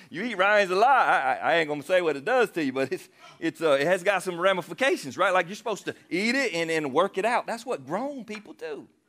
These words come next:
That's what mature people do. That's what people who are maturing do.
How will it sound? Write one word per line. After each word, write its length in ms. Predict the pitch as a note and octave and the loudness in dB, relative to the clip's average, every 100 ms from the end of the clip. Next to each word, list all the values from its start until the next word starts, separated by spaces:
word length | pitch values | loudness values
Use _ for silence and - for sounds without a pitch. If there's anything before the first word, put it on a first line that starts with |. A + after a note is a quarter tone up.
| _ _ _ _ _ _ _ | _ _ _ _ _ _ _
That's 140 | - C4+ | -16 -12
what 160 | E4+ | -10
mature 480 | C#4 A3+ - F4+ F4+ | -8 -8 -6 -4 -4
people 300 | - A#3+ - | -6 -12 -14
do. 180 | - D#4 | -16 -2
That's 160 | G#3 A3+ | -2 -2
what 160 | A#3+ | -8
people 260 | B3 A3+ G#3 | -6 -8 -8
who 200 | A#3 G3+ | -6 0
are 160 | G3 | 2
maturing 1000 | G3+ A3 G3+ - B3 A#3+ A3 B3+ D#4 C#4 | 2 0 -4 -6 -8 -8 -8 -8 -8 -4
do. 220 | G3 D#3 | 0 0